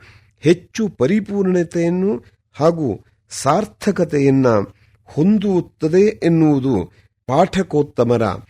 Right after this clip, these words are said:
ಅಭಿಪ್ರಾಯ. ಕನ್ನಡ ಭಾಷೆಯ ಮೇಲೆ ಸಂಸ್ಕೃತದ ಪ್ರಾಚುರ್ಯತೆ ಬರಲು ಧಾರ್ಮಿಕ ಪ್ರಭಾವವೂ ಒಂದು ಪ್ರಮುಖ ಕಾರಣ ಎನಿಸುತ್ತದೆ. ನಾಮಕರಣ, ವಿವಾಹಾದಿ ಎಲ್ಲಾ ಧಾರ್ಮಿಕ ವಿಧಿವಿಧಾನಗಳಲ್ಲಿ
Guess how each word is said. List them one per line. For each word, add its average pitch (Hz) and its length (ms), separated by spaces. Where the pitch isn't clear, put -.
ಅಭಿಪ್ರಾಯ. 101 680
ಕನ್ನಡ 127 440
ಭಾಷೆಯ 143 680
ಮೇಲೆ 160 420
ಸಂಸ್ಕೃತದ 147 760
ಪ್ರಾಚುರ್ಯತೆ 180 800
ಬರಲು 127 480
ಧಾರ್ಮಿಕ 185 680
ಪ್ರಭಾವವೂ 190 880
ಒಂದು 151 460
ಪ್ರಮುಖ 196 460
ಕಾರಣ 151 460
ಎನಿಸುತ್ತದೆ. 120 880
ನಾಮಕರಣ, 120 640
ವಿವಾಹಾದಿ 143 880
ಎಲ್ಲಾ 208 600
ಧಾರ್ಮಿಕ 185 580
ವಿಧಿವಿಧಾನಗಳಲ್ಲಿ 147 1400